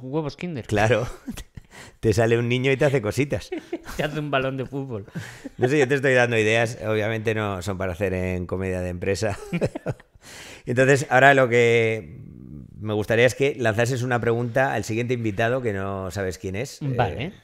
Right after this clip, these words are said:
Speaker 2: yo sí, pero, eh, bueno, la verdad que no. No, sí que lo sé. Eh, ¿qué, qué le preguntarías? ¿Qué te gustaría que, que preguntase?
Speaker 1: Que, que, pues, mm,
Speaker 2: ¿Es cómico?
Speaker 1: sí. Vale.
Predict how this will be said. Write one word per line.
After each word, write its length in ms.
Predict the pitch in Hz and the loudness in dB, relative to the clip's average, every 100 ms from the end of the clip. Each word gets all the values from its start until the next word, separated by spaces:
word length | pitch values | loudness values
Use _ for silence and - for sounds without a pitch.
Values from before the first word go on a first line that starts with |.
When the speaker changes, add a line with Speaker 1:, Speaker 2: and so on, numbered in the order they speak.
| - 85 | -18 -8
Speaker 2:
yo 140 | 95 | -6
sí, 260 | - 117 - - - _ - | -6 -8 -10 -20 -20 _ -2
pero, 440 | 131 147 147 - | 0 0 -2 -4
eh, 880 | 110 101 104 95 95 92 90 85 85 - | -6 -2 -2 -2 -2 -4 -6 -8 -12 -14
bueno, 280 | - 117 95 | -10 -6 -6
la 100 | 85 | -6
verdad 160 | 87 113 | -6 -8
que 80 | |
no. 120 | 101 - | -10 -12
No, 220 | 87 87 | -10 -10
sí 140 | 80 82 | -10 -10
que 80 | 82 | -10
lo 80 | 76 | -12
sé. 140 | - _ - | -18 _ -12
Eh, 320 | 90 90 90 90 90 95 110 _ _ _ | -8 -8 -10 -12 -16 -18 -20 _ _ _
¿qué, 120 | 113 | -6
qué 200 | 113 - | -4 0
le 60 | 139 | 0
preguntarías? 600 | 135 120 98 98 85 - | 2 0 -2 -4 -6 -8
¿Qué 80 | 101 | -6
te 60 | |
gustaría 680 | 104 98 92 98 95 95 90 | -6 -6 -6 -6 -6 -8 -10
que, 320 | 95 92 87 _ _ _ _ | -10 -10 -10 _ _ _ _
que 120 | - | -8
preguntase? 520 | 90 90 85 82 78 - _ _ | -4 -4 -4 -8 -8 -14 _ _
Speaker 1:
Que, 320 | 127 123 120 - | -12 -10 -12 -14
que, 160 | 131 - _ _ | -18 -18 _ _
pues, 260 | 120 107 120 | -14 -12 -10
mm, 360 | 117 113 113 113 | -10 -8 -6 -4
Speaker 2:
¿Es 100 | 110 | 0
cómico? 460 | 107 92 80 76 - _ | -2 -2 -6 -12 -14 _
Speaker 1:
sí. 380 | - - 120 - _ _ _ _ - | -14 -12 -12 -14 _ _ _ _ -14
Vale. 520 | 120 117 110 101 127 | -8 -6 -6 -8 -12